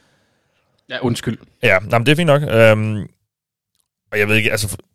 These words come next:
Speaker 2: jeg havde ham som nummer seks sidste år, f-, og nu har, har ham så som nummer syv. Altså, for mig handler det udelukkende om, at jeg synes, nogle andre bare er blevet bedre. Altså, det, jeg synes ikke, Dak er, er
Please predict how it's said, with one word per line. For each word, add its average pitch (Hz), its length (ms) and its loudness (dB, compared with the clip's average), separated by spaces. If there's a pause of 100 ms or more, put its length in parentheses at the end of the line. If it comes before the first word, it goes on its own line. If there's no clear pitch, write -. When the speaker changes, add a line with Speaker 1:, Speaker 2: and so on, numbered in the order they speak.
(140)
Speaker 2:
jeg 110 200 2
havde 123 140 6
ham 107 100 0
som 98 120 -6
nummer 98 180 0
seks 131 280 0
sidste 120 240 0
år, 107 120 6
f-, - 300 -12 (100)
og 104 120 -6
nu 101 80 -2
har, 104 120 2
har 101 260 -4
ham 104 100 0
så 101 140 -2
som 101 100 -6
nummer 95 160 -4
syv. 123 260 0
Altså, 98 140 -8
for 110 100 -6
mig 104 160 2
handler 113 200 0
det 98 100 -4
udelukkende 104 380 0
om, 95 160 -4
at 92 180 -6
jeg 90 80 -4
synes, - 320 -8
nogle 95 200 -4
andre 95 180 -2
bare 92 120 0
er 87 60 -2
blevet 87 160 -8
bedre. 95 340 0 (460)
Altså, 92 220 -14
det, 98 160 -2
jeg 98 100 0
synes 95 160 -8
ikke, 98 140 -6
Dak 95 220 -4
er, 92 100 -4
er 90 440 -4